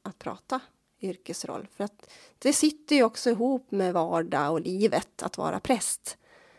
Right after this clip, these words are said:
Och, och, nej, men det, det, det, det är så tajt ihop sammansatt, så jag tycker inte att det blir jobbigt. Och det är inte så många situa-, situationer som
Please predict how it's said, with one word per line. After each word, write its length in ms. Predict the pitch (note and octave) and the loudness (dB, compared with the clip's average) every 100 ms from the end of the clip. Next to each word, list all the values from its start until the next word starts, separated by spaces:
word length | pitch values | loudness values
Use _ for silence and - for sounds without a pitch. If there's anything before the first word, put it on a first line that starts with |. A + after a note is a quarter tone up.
| _ _ | _ _
Och, 260 | - G3 - | -4 -4 0
och, 140 | A3 G3+ G#3+ - - _ - - G3+ _ _ | -2 -2 -10 -20 -20 _ -20 -20 -20 _ _
nej, 220 | C#4+ C#4+ | 0 2
men 100 | C#4+ | 4
det, 80 | C4+ G#3+ | 2 -2
det, 260 | - B3 C4 - | -10 -4 -2 -4
det, 280 | - C4+ B3 | -4 -4 -2
det 100 | C4 | 0
är 60 | B3+ | 0
så 220 | - A3+ - | -2 -6 -8
tajt 600 | - A#3 G3+ - _ - - | -4 -2 -2 -6 _ -20 -10
ihop 340 | - G#3+ G#3 | -6 -6 -6
sammansatt, 640 | - G3 G3 G3+ A#3 - - | -6 -4 -4 -6 -8 -8 -10
så 400 | - F#3 G3 F#3 - - - - _ _ _ | -4 2 2 0 -6 -20 -20 -20 _ _ _
jag 320 | - A#3+ A3+ | -8 -8 -8
tycker 300 | - C4 - | -8 -6 -2
inte 220 | C4+ A3+ | -2 -2
att 80 | G3+ | -6
det 100 | - | -6
blir 380 | G3+ A3 A#3 F3 - | -4 -4 -2 -4 -6
jobbigt. 460 | - G3+ - - - | -4 -4 -4 -8 -6
Och 180 | - G#2+ - _ _ _ _ | -6 -6 -12 _ _ _ _
det 260 | - B3+ B3+ | -20 -8 -2
är 80 | C#4 | 0
inte 220 | C4 - | -2 -4
så 140 | - | -4
många 180 | D#3+ D#3 | -4 -4
situa-, 400 | F#3+ G#3 F#3+ F3+ | -8 -10 -10 -8
situationer 680 | - G#3+ - G3 F3+ F3+ E3 | -2 -2 0 -4 -4 -4 -4
som 300 | F#3+ - F#3+ | -6 -8 -10